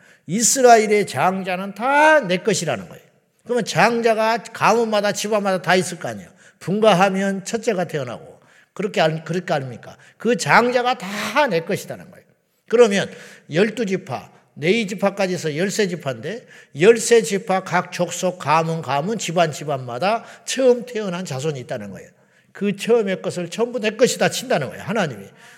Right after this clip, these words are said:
어차피 애굽에서 죽을 존재를 내가 살려줬으니까 의미를 그렇게 담는 것인데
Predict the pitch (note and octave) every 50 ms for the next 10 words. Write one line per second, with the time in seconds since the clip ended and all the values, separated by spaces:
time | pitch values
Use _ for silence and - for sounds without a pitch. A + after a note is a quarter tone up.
0 | - _ _ - D3+ G3 A3 A3 - - - B3 A3 F3+ - - - F#3 G#3+ B3+
1 | C#4+ C#4+ - F#3 A3+ A3+ B3+ A#3+ A#3 G3+ F#3+ G#3 - - - A#3 B3+ A#3+ - -
2 | - - - E3+ F3 G3+ G3 G3 F#3+ A3 A3 G#3+ A3 G#3+ - A3 C4 C4+ C4 G#3
3 | G3 E3 - F#3 D#3 C3+ B2+ - D3 C3+ F#2 - - _ _ _ _ _ _ _
4 | _ _ _ _ _ _ _ _ - - - D3 D#3+ F#3 F3+ D#3+ D3 B2+ D#3 G3
5 | A3 A3 F#3+ G3 F#3+ G#3 - - C3 E3 F#3+ G#3+ G#3 F3 D3+ - C#3 C#3 C3+ D#3
6 | A3 A#3 F3+ G2 - - - -